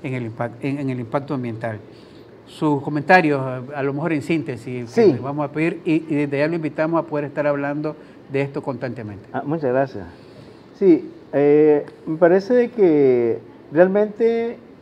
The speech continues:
Speaker 2: la conciencia ambiental en el país ha venido creciendo, pues, indiscutiblemente.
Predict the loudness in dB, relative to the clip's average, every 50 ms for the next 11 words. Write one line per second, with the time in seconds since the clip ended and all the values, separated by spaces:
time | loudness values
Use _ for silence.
0 | -20 -20 -20 -20 -20 -20 -20 -20 -20 -20 -20 -16 -6 -2 0 0 0 0 -2 -4
1 | -2 -2 -2 -2 -2 -6 -8 -6 -6 -6 -6 -4 -4 -4 -4 -4 -4 -4 -6 -4
2 | -4 -4 -2 0 0 -2 -2 -4 -8 -16 -20 -20 -20 -20 -20 -20 -20 -20 -20 -20
3 | -20 -20 -16 -6 -4 0 0 0 0 0 -2 -2 -2 -4 -6 -10 -12 -12 -10 -8
4 | -8 -6 -8 -8 -10 -16 -20 -20 -20 -20 -20 -20 -20 -20 -20 -20 -20 -20 -20 -20
5 | -20 -20 -20 -20 -16 -12 -10 -8 -8 -8 -8 -10 -10 -8 -6 -6 -4 -4 -6 -6
6 | -8 -8 -10 -12 -14 -16 -18